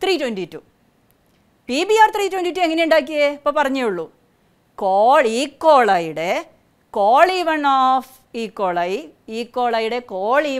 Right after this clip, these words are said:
one എന്ന് പറയുന്ന പ്ലാസ്മിഡിൽ മൂന്ന് ജീൻസ് അഡീഷണൽ ആയിട്ട് തുന്നിച്ചേർത്തു. ആ മൂന്ന് ജീൻസ് തുന്നിച്ചേർത്തത് ഒന്ന്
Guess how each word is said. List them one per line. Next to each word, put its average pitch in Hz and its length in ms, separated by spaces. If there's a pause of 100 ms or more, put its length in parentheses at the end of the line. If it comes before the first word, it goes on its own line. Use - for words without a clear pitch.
(100)
one 233 100
എന്ന് 226 140
പറയുന്ന 190 480
പ്ലാസ്മിഡിൽ 180 680 (880)
മൂന്ന് 330 600
ജീൻസ് 269 640
അഡീഷണൽ 233 640
ആയിട്ട് 202 260
തുന്നിച്ചേർത്തു. 208 520 (1040)
ആ 330 80
മൂന്ന് 311 680
ജീൻസ് 381 280
തുന്നിച്ചേർത്തത് 269 720
ഒന്ന് 185 520